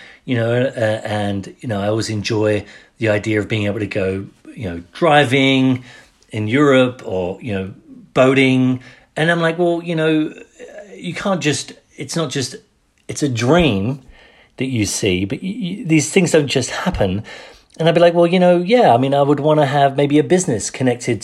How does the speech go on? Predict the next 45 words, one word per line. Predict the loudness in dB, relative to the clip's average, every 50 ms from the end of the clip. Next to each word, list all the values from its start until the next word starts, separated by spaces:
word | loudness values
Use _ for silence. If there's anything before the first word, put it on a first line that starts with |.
| -6 -4
to | 0 0 2 2 2 0 0 -4 -8 -16 -20 -20 -12 _
the | -6 -2
fact | 0 0 0 2
that | 4 4
I | 6
have | 6 6 6
a, | 4 4 4 2 -2 -6
a | -6 -6 -6
power | -8 -8 -2 2 4 4 6
boats | 6 4 2 2 0 -4
and | -6 -4
skidoos | -4 -4 -4 -2 0 0 2 2 2 0 0 -2 -4 -6
for | -8 -8 -6
friends | -4 -2 0 0 0 0 -2 -2 -4 -2 -2
and, | -2 -2 -2 -6 -8 -10 -16 -20 -20 -20 -20 -20 -20 _ _ _
you | -4 -2 0
know, | 2 2 2 2 2 0 0 -2 -2
um, | -2 0 2 2 2 2 2 0 -2 -4 -4 -6 -8 -10 _ _ -20 -20 _ _ _ _
you | -6 -4 -2
know, | -2 -2 -4 -4
cars | -4 0 4 4 6 4 4
that | 4 2
I | 2
enjoy | 2 0 0 0 -2 -2
driving." | 0 0 2 4 4 4 2 2 -2 -2 -2 -4 -6 -8 -10 -16 -20 -20 -20 -20 _ -10
And | -6 -4
I'm | -2 0
like, | 0 0 2
"Well, | 4 4 4 4 2 -2 -6
if, | -8 -10 -10 -8
if | -8 -8 0 2
there's | 2 2 2 2
a |
mechanic | -2 -2 -4 -2 0 0 0 0 -2 -4 -6 -10 -18 -20 -20 _ _ _ _ _ _ _ _ _ _ _ _ _ _ -16 -6 -2
who's | 2 2 2 4 4
in | 2 2 4
business | 4 4 4 4 2 0 -2 -2 -2
as | -2 0
a | 0
mechanic | 0 -2 -2 -2 -2 -2 -2 -2 -2
and | -2 0
loves | 2 4 4 4 4 2
being | 0 0 0 0 0
a |
mechanic, | -2 -4 -4 -6 -6 -4 -4 -4 -6 -8 -14